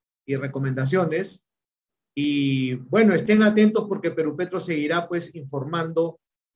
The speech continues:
lo que al interno se está haciendo por tratar de, de salir de esta, de esta problemática que tiene nuestro sector y poder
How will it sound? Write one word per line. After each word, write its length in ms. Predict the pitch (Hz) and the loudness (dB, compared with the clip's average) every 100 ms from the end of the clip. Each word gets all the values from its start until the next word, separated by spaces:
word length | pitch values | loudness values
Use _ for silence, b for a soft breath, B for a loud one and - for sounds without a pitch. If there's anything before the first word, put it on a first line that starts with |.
| _ | _
lo 200 | 131 139 | -2 0
que 120 | 139 139 | 2 0
al 100 | 143 | 0
interno 460 | 139 143 185 185 | -2 0 0 -2
se 100 | 160 | -6
está 180 | 143 175 | -6 -6
haciendo 440 | 160 180 180 175 | -4 -4 -2 -4
por 160 | 160 143 | -6 -8
tratar 420 | 131 131 160 165 | -6 -4 0 2
de, 480 | 165 156 135 120 - _ _ _ _ | 4 4 4 0 -8 _ _ _ _
de 140 | 151 147 | -2 0
salir 500 | 151 160 262 233 160 | 0 2 4 4 2
de 160 | 180 | 0
esta, 580 | 180 180 185 165 143 127 | 0 0 2 2 0 -2
de 100 | 135 | -4
esta 260 | 160 180 170 | -4 -4 -4
problemática 720 | 151 139 135 170 147 151 135 | -2 0 0 -2 -4 -6 -6
que 80 | 131 | -6
tiene 220 | 151 156 | -6 -6
nuestro 320 | 156 139 131 | -6 -8 -8
sector 380 | 127 - 165 160 | -12 -4 0 2
y 140 | 139 | 0
poder 440 | 139 131 147 151 | -2 0 2 0